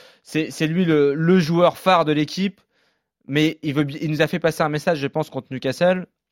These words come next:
C'est, on nous disait l'année dernière, voilà, Messi, Neymar, Mbappé, c'est pas possible parce qu'il y en a trois qui défendent pas.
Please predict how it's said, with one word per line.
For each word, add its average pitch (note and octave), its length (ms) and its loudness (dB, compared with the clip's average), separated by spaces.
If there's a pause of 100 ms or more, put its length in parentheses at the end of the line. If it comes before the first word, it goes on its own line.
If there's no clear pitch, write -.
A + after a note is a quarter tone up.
(180)
C'est, C#3 200 -4
on C#3 140 -4
nous C#3 140 -2
disait C#3+ 160 -4
l'année C#3+ 160 2
dernière, D3 560 0
voilà, B2+ 180 -2
Messi, C3 480 -8
Neymar, C#3 440 -2
Mbappé, C3+ 260 -4
c'est C3+ 100 -10
pas C3+ 100 -6
possible C#3+ 240 -10
parce D3+ 140 -12
qu'il C#3 80 -12
y C3+ 40 -8
en B2+ 40 -4
a - 20 -14
trois D#3 160 -4
qui D3+ 120 -12
défendent B2+ 320 -10
pas. A#2 160 -6